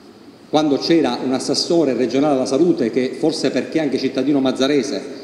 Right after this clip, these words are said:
aveva sicuramente, per un fatto anche istintivo e naturale, più a cuore le sorti della nostra città, oggi non abbiamo un assessore che è cittadino mazzarese, ma questo fa parte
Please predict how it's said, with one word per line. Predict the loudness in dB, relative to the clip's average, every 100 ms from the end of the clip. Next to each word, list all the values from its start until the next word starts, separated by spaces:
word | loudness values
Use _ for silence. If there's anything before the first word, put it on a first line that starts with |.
| -16 -4
aveva | 0 0
sicuramente, | 0 0 2 4 2 0 -6 -8 -12 -14
per | -2 0
un | 2
fatto | 0 0 0
anche | 0 0
istintivo | 0 -2 0 0
e |
naturale, | 2 2 2 2 -2 -4
più | -2
a | -2
cuore | 2 2 4
le | 2
sorti | 2 2 0
della | -2 0
nostra | 0 -2
città, | -2 -2 -2 -6 -8 -14 -18 -20 -20 2
oggi | 2 4 0 -2 -4 -4
non | -2 0
abbiamo | 0 0 2
un | 0
assessore | -2 -4 -4 -2 -2 0
che | 0
è |
cittadino | 0 -2 -2 -2
mazzarese, | -2 -4 -6 -10 -8 -2
ma |
questo | 0 2
fa | 0
parte | 0 -2 0 -2